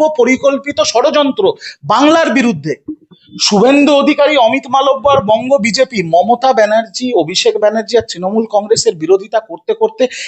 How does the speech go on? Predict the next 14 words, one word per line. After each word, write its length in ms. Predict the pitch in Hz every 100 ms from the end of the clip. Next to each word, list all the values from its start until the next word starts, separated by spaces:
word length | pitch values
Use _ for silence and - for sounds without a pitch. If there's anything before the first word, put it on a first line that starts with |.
| -
এতটা 440 | - 185 226 311 339
অন্ধ 340 | 294 277 277
হয়ে 260 | 277 233 202
গেছে 280 | 170 - 262 277 _ _ 151
যে 100 | 247
ওরা 240 | 220 240
এখন 240 | 254 277 285 151
বাংলার 420 | 165 196 233 254
বিরোধিতা 380 | 262 277 269 277
করছে, 340 | 285 285 294
বাঙালির 560 | 202 165 190 262 294 226
বিরোধিতা 440 | 294 285 294 294
করছে, 300 | 285 294 330 320 - - 135
জগন্নাথ 560 | 208 220 277 294 311